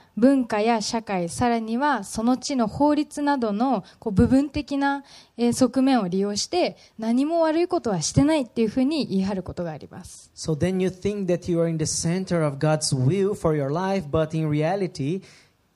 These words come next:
Speaker 2: you are far away of living what God actually has prepared for your life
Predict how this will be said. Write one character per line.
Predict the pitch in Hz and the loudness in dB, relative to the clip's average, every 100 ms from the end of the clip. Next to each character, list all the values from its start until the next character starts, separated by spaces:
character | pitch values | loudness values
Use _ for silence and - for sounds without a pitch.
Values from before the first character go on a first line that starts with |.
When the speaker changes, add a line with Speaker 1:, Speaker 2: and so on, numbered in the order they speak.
| _ | _
Speaker 2:
you | - 170 156 165 | -8 -2 0 0
are | 165 165 151 _ _ _ _ _ | -2 -4 -6 _ _ _ _ _
far | - 160 156 | -10 -4 -2
away | 170 170 165 160 | 0 0 0 0
of | 156 147 | -2 -4
living | 143 190 160 139 135 | -4 -2 -2 -4 -2
what | 131 - | -4 -4
God | 131 123 127 | -4 -4 -4
actually | 127 - - 127 | -6 -6 -8 -8
has | - 131 127 | -4 -4 -4
prepared | 147 - - 170 202 | -6 -4 -2 -2 -2
for | - | -2
your | 151 143 | 0 0
life | 131 123 | -2 -6